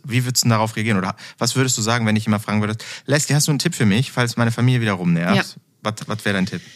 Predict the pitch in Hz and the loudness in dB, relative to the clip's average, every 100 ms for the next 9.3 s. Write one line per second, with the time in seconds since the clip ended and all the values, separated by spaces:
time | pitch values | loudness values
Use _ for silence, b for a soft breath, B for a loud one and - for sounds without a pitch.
0 | B - 254 320 285 277 269 269 - 233 | B 0 2 4 6 6 6 2 0 0
1 | 220 214 190 185 - - - _ _ 190 | 0 -2 -4 -6 -8 -12 -14 _ _ -6
2 | 190 190 196 196 196 190 190 190 190 - | -2 0 0 0 0 -2 0 -2 -4 -10
3 | 180 190 190 190 190 - - 190 - 180 | -6 -4 -2 -4 -6 -8 0 0 2 0
4 | 202 240 247 214 214 214 214 - 190 185 | 2 0 0 -2 0 0 -2 -4 -4 -2
5 | 202 202 190 170 175 170 190 190 185 180 | -2 -2 -4 -6 -8 -4 -4 -4 -6 -2
6 | 214 220 208 202 190 185 - 208 220 226 | -4 -2 -2 0 0 -2 -10 -4 -2 0
7 | 247 254 226 240 240 262 277 185 185 160 | 0 0 -2 -2 -2 -2 -2 -2 0 -2
8 | 156 - 254 147 147 160 160 151 151 156 | -4 0 2 2 -2 -6 -6 -4 -4 -4
9 | 165 156 233 | -4 -4 -4